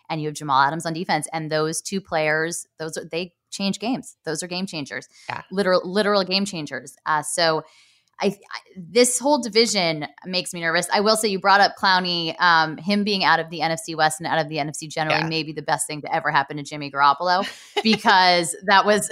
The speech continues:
Speaker 1: <laughs> he just
Speaker 2: Sorry.
Speaker 1: really was like a
Speaker 2: I can't stop laughing.
Speaker 1: nightmare for him last year. I mean, he was
Speaker 2: Man, yeah.
Speaker 1: such a nightmare. I,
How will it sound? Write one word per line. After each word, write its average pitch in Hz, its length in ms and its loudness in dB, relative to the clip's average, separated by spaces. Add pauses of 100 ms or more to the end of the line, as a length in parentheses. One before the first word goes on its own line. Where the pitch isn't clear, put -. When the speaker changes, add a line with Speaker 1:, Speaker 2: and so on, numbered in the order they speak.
(140)
Speaker 1:
<laughs> - 160 -14
he 370 180 6
just - 300 4
Speaker 2:
Sorry. 226 160 0
Speaker 1:
really 226 320 6
was 196 120 2
like 185 160 2
a 175 40 2
Speaker 2:
I 175 80 0
can't 196 200 2
stop 214 200 8
laughing. 220 240 6
Speaker 1:
nightmare 202 200 6
for 202 160 0
him 185 220 4
last 185 320 4
year. 170 240 4 (340)
I 269 140 8
mean, 269 180 8
he 302 140 6
was 294 480 4
Speaker 2:
Man, - 40 -6
yeah. 269 280 6
Speaker 1:
such 277 160 2
a - 60 -16
nightmare. 208 460 6 (420)
I, 269 280 6